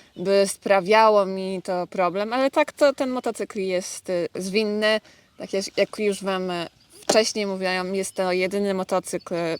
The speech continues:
w którym przy tych gabarytach nie miałam problemu z zawracaniem i czułam się naprawdę pewnie.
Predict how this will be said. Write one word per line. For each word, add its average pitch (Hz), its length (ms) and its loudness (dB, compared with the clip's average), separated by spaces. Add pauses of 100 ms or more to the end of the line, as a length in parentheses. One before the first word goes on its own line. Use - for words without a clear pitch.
(400)
w - 0 -
którym 180 880 -2 (640)
przy 254 240 2
tych 196 200 0
gabarytach 175 600 0 (200)
nie 202 180 -4
miałam 196 260 0
problemu 185 540 -2
z 170 720 -2 (140)
zawracaniem 180 880 0 (400)
i 180 80 -10
czułam 190 280 -2
się 190 180 -2
naprawdę 175 680 0 (420)
pewnie. 165 500 0